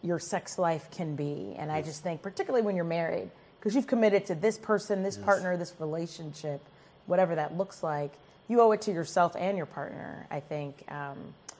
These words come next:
Speaker 1: to maximize that opportunity, 'cause you only have one life to live. When it comes to good sex,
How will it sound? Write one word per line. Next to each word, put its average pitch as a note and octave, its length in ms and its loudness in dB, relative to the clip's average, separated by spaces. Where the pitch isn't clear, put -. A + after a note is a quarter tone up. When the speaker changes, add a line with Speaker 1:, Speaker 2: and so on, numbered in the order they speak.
Speaker 1:
to G#3 120 0
maximize D#3 1120 -2
that D3+ 120 -2
opportunity, C#3+ 840 -4
'cause D#3+ 160 -4
you F#3+ 140 8
only F#3+ 280 6
have F3 180 2
one F3 380 0
life D#3+ 300 0
to - 120 -8
live. C#3+ 360 -4
When A3+ 120 6
it A#3+ 100 2
comes F#4+ 400 4
to C#4+ 100 2
good F#3+ 240 6
sex, - 640 -2